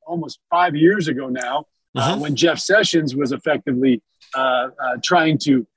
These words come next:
Speaker 1: target banks that use the, the U S backed monetary, uh, financial, electronic financial transfer systems,
Speaker 2: Yep.
Speaker 1: um, and ultimately help navigate those processes. So,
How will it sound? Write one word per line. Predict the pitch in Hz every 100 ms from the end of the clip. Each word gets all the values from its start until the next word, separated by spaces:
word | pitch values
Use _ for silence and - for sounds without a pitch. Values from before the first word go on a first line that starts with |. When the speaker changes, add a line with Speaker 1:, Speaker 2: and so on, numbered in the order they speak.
| _ _ -
Speaker 1:
target | 185 185 165 160 127
banks | 156 - _ _ - 160 156 -
that | 147 -
use | 160 175
the, | 135 135 - _ _
the | 151
U | 147 151 160 185
S | 170 147
backed | 165 156 151
monetary, | 151 160 160 - 160 147 156
uh, | 143 -
financial, | 151 156 143 139 139 135
electronic | 185 160 170 151 -
financial | - 151 156 127
transfer | 107 151 117 135
systems, | 110 175 165 143 135 - _ -
Speaker 2:
Yep. | 135 -
Speaker 1:
um, | 147 156 160
and | 170 165 165 151 196
ultimately | 214 214 208 196 175
help | 175 190
navigate | 175 185 214 202 165 160
those | - 160
processes. | - 185 180 139 - 139
So, | 180